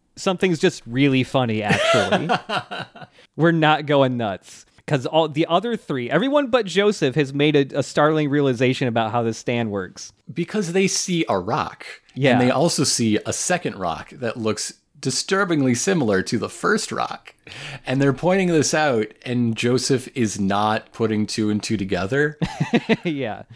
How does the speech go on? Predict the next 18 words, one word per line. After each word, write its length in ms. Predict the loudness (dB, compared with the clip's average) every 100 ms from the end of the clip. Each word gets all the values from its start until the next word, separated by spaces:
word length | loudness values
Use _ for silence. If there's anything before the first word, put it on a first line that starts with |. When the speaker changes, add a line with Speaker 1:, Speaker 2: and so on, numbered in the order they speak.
| -14
Speaker 2:
This 320 | -4 0 2
is 120 | 2 4
where 140 | 4
I 100 | 4
will 280 | 2 2 0
complain 480 | 0 -2 0 0 0
that 120 | -2
things 300 | 0 0 2
are 60 |
a 40 | 0
little 200 | 2 0
out 180 | 0 -2
of 100 | -2
character. 520 | -2 -2 -2 -2 -2
Of 140 | -2 -4 -2
all 260 | 2 2
people 340 | 2 0 2 0
on 240 | 0 -2